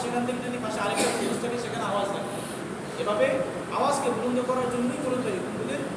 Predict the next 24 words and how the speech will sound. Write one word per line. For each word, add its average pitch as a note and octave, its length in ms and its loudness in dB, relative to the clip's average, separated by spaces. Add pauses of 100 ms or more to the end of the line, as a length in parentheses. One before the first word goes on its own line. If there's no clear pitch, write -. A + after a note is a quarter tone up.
(420)
প্রচার - 340 -2
হয়েছিল, - 300 -2 (640)
প্রচলন G3 420 -2
হয়েছিল। F3+ 300 -2 (500)
কিন্তু A3 220 -4
এখন A3+ 180 0
তো B3 100 2
মাইকের G#3 320 0
ব্যবস্থা, - 380 -2 (1300)
তো - 40 -4 (120)
এখন F3 240 -2
আর - 80 0 (640)
এটা - 100 -6 (100)
আওয়াজের A#3+ 300 2
জন্য B3 180 2
ব্যবহার G#3+ 200 0
হয় G#3+ 120 0
না, G#3 120 0
সৌন্দর্যতার A#3+ 540 -2
জন্য F#3 200 -2
ব্যবহার - 220 -2
হয়। - 120 -4
তো - 120 -4
যেটা - 140 0